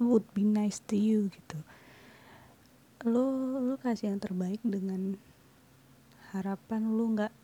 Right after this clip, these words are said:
mendengarkan komentar-komentar negatif. Yang itu menurut gue sangat mengganggu gitu, karena gue, gue punya isu sama yang kayak gitu-gitu tuh. Tapi enggak, men. Semakin lo kasih lebih, semakin dia minta lebih.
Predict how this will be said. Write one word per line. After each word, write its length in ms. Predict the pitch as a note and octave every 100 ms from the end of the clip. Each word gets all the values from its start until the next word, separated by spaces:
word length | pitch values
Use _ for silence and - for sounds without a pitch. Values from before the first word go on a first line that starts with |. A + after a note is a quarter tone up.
| -
mendengarkan 720 | G3 F3+ F#3 F#3 F3+ F3+ F#3
komentar-komentar 880 | F3+ F3+ F3+ F3+ F3+ - F3+ F3+ F3+
negatif. 560 | F#3 F3+ E3 - F#3+ - - - - - - - - - - - - - - -
Yang 240 | F#3+ F3+ F3+
itu 60 |
menurut 320 | A#3+ A3 G3 F3
gue 160 | G#3
sangat 240 | A3 G3+ F3+
mengganggu 480 | F#3 F3 F#3+ F#3+
gitu, 160 | F#3 F#3
karena 240 | F3+ F#3
gue, 240 | G#3+ G3+ F#3+
gue 240 | G#3+ G#3+
punya 240 | G3+ G#3 G3
isu 320 | F3+ G3+ F3+
sama 240 | F#3 F3
yang 80 | F3+
kayak 240 | F#3 F3
gitu-gitu 400 | F3+ E3+ F3 F3+
tuh. 100 | C#3+ - - - - - - - - - - - - - - - - - - - - - - -
Tapi 240 | G#3+ C4+
enggak, 400 | C#4+ C4+ A3+ G3+
men. 320 | F#3+ F3+ G3 A3 - - -
Semakin 480 | - A#3 A3+ A3 C4+
lo 80 | C4+
kasih 400 | - - A3 G3+
lebih, 160 | E3 G#3+
semakin 400 | - G#3 G3+ B3
dia 160 | A3+ A#3+
minta 240 | A3+ G3+
lebih. 400 | G3 F#3 D#3+ F3